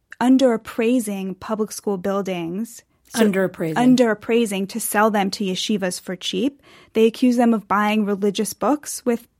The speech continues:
Speaker 1: taxpayer money, which they're not allowed to. And they accuse them of using public funds to pay for segregated private education. Now, the thing is, the ironic thing is that the state actually mandates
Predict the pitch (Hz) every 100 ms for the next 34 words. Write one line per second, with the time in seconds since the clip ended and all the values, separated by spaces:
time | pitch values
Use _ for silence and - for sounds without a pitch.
0 | _ - 226 240 - 247 240 240 262 302
1 | 226 - 202 196 196 196 208 247 330 330
2 | - - - - 254 277 285 254 294 285
3 | 254 220 208 202 226 233 226 - 220 220
4 | - 214 202 190 - - 202 196 196 190
5 | - 202 202 202 196 190 190 - 190 185
6 | 185 180 180 - 165 - - 190 _ _
7 | - - - 226 220 - 214 220 - 330
8 | 311 208 190 185 208 - 202 254 320 269
9 | 220 202 196 190 190 196 185 _ _ _
10 | _ - 247 - 269 277 226 240 - 220
11 | 214 214 254 240 190 - - - -